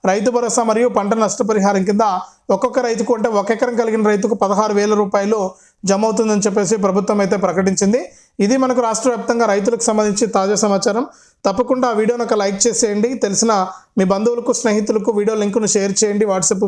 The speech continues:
Facebook ద్వారా. ఇలాంటి మరెన్నో అప్‌డేట్స్‌ను అందరికంటే ముందుగానే మీ ఫోన్ ద్వారా ఉచితంగా తెలుసుకోవాలి అని అనుకుంటే ఎదురుగా కనిపిస్తున్నటువంటి సబ్స్క్రైబ్ బటన్ పైన నొక్కి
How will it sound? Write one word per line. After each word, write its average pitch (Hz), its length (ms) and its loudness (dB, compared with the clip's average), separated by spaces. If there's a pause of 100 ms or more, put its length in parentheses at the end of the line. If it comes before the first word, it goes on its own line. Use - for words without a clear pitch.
Facebook 190 380 0
ద్వారా. 202 180 0 (440)
ఇలాంటి 240 280 2 (100)
మరెన్నో 233 340 2
అప్‌డేట్స్‌ను 220 460 0 (100)
అందరికంటే 233 500 0
ముందుగానే 220 440 0
మీ 214 80 2 (100)
ఫోన్ 226 180 0
ద్వారా 208 180 2 (440)
ఉచితంగా 240 420 0
తెలుసుకోవాలి 214 540 -2
అని 202 100 0
అనుకుంటే 202 340 0
ఎదురుగా 226 240 0 (100)
కనిపిస్తున్నటువంటి 208 760 0 (420)
సబ్స్క్రైబ్ 214 420 -2
బటన్ 220 220 -2
పైన 226 180 -2
నొక్కి 208 160 -2